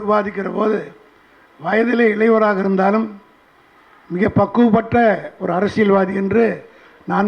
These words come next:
மட்டுமல்ல, இவர் எங்க ரூ-, கேபின் விட்டு போன பிறகு ஆசிரியரே சொன்னார். ஆசிரியர் வீரமணியே அவர்கள் பாராட்டினார்கள்.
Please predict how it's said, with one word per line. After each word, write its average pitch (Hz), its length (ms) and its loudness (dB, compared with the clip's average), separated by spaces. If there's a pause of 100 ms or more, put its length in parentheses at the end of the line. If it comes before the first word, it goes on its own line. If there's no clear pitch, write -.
மட்டுமல்ல, 196 420 0 (760)
இவர் 185 200 -6
எங்க 185 200 -12
ரூ-, 190 120 -16 (340)
கேபின் 226 400 0
விட்டு 214 160 -4 (120)
போன 220 260 0
பிறகு 233 200 0 (120)
ஆசிரியரே 226 520 0
சொன்னார். 185 280 -8 (1120)
ஆசிரியர் 214 340 2
வீரமணியே 233 500 4
அவர்கள் 214 280 2
பாராட்டினார்கள். 185 680 -4